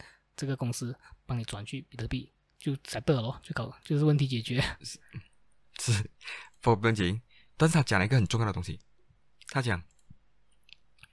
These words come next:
Speaker 2: “It give-”，啊，他给我很多 financial 的 security，他讲
Speaker 1: 是，
Speaker 2: 比特币，
Speaker 1: 是。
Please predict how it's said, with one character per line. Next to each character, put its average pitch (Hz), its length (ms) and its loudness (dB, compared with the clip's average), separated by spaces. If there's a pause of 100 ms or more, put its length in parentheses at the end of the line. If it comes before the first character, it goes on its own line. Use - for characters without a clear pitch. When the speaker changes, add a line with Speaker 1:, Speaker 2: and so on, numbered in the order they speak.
(460)
Speaker 2:
“It 127 180 0
give-”， 165 240 2 (300)
啊， 101 160 2
他 135 160 2
给 143 200 4
我 147 140 4
很 101 160 2
多 107 160 2
financial 104 420 2
的 113 80 0
security， 95 580 -4 (120)
他 - 100 0
讲 131 140 4
Speaker 1:
是， 117 140 -2
Speaker 2:
比 101 80 0
特 120 100 2
币， 117 200 -2 (200)
Speaker 1:
是。 - 340 -6